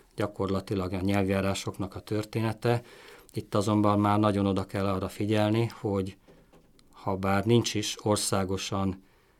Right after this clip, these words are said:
egységesült normaváltozat, de a írásbeli emlékekben határozott jeleit tapasztaljuk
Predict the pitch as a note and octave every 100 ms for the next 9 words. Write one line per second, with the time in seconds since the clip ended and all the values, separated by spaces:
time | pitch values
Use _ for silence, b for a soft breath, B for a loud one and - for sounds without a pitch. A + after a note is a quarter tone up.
0 | b b - G#2 - - G2+ G2 F#2+ -
1 | F#2+ F#2 G#2 G2 G2+ G#2+ A2+ A#2 A2+ A2+
2 | G#2+ A#2 A#2+ - - B2 G#2+ G#2 G2+ -
3 | b b b b _ _ - G2+ F#2+ F2+
4 | - A2 G#2+ G2 G#2 F#2+ G2+ G2+ G2+ G2
5 | - G2 G2+ G2+ G#2 G2 G2+ F#2+ F#2+ -
6 | - G#2 G2 F#2+ - - _ _ - G2+
7 | F#2+ - - G2 G2 G#2+